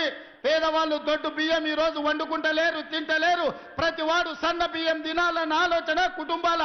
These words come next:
ఆర్థిక స్థితిగతులు మెరుగయ్యి ఈ రోజు మనం పంచిపెట్టే దొడ్డు బియ్యం పేదవాడు వండుకుంటలేడు,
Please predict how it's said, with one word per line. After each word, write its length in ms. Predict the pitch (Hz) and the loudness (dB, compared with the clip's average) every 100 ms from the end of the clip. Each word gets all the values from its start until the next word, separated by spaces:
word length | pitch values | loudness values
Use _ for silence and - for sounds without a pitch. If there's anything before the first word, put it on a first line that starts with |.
| 302 | 2
ఆర్థిక 340 | 339 339 320 320 | 2 -2 -4 -4
స్థితిగతులు 560 | 320 330 330 339 330 311 | -4 -2 0 0 0 0
మెరుగయ్యి 500 | 320 381 392 392 403 294 - - - 294 | 2 4 4 4 2 -2 -6 -14 -8 -4
ఈ 20 | 320 320 | 0 2
రోజు 260 | 370 359 330 | 2 0 -2
మనం 220 | 320 320 302 | 0 -2 0
పంచిపెట్టే 640 | 320 339 330 311 320 320 311 339 | -2 -2 -4 -2 -2 0 0 0
దొడ్డు 260 | 359 359 - | 0 -2 -2
బియ్యం 420 | 381 415 415 359 254 - - - - - - - - | 2 4 4 2 0 -12 -14 -14 -14 -14 -14 -12 -2
పేదవాడు 560 | 285 311 302 294 285 277 277 | 0 2 0 2 0 0 0
వండుకుంటలేడు, 800 | 311 311 302 294 285 285 277 | 0 -2 -2 -2 2 2 0